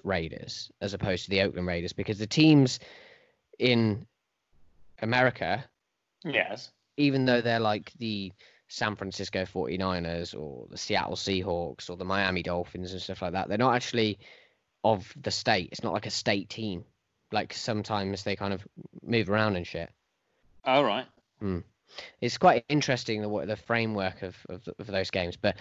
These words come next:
Speaker 1: anyway, I'm digressing. So we went, we, I took my pal to see, um, Raiders versus Seahawks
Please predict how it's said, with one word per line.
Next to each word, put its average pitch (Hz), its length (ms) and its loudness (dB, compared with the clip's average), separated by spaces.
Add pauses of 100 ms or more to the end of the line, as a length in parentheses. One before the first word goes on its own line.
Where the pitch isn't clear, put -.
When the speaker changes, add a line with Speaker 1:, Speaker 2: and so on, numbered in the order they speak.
(140)
Speaker 1:
anyway, 120 260 4
I'm 110 160 4
digressing. 110 580 0
So 117 220 0
we 131 160 2
went, 139 380 4
we, 120 580 0 (480)
I 117 120 2
took 117 420 -4
my 110 160 2
pal 113 440 -2 (100)
to 110 200 -6
see, 101 540 -8 (420)
um, 98 540 -2 (960)
Raiders 104 600 2
versus 101 380 -2
Seahawks 101 720 2